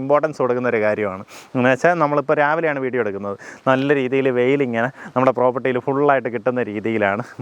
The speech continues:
മരങ്ങൾക്കെല്ലാം വെയിൽ കിട്ടുന്ന രീതിയിലാണ് പ്രോപ്പർട്ടിയുടെ ചരിവ്. അപ്പം അത് ചെറിയൊരു ചരിവാണ്. നമുക്ക് റോഡ് ലെവലിനെക്കാട്ടും പ്രോപ്പർട്ടി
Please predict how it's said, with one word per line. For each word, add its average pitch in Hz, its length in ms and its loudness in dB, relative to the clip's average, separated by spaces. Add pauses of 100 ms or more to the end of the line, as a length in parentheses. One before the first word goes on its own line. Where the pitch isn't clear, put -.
മരങ്ങൾക്കെല്ലാം 123 840 0
വെയിൽ 123 180 4
കിട്ടുന്ന 113 300 -2
രീതിയിലാണ് 110 420 0
പ്രോപ്പർട്ടിയുടെ 120 480 0
ചരിവ്. 101 240 -4 (320)
അപ്പം 170 300 2
അത് 185 60 2 (100)
ചെറിയൊരു 220 340 4
ചരിവാണ്. 123 340 0
നമുക്ക് 135 220 -2
റോഡ് 151 240 2
ലെവലിനെക്കാട്ടും 165 460 0
പ്രോപ്പർട്ടി 151 300 0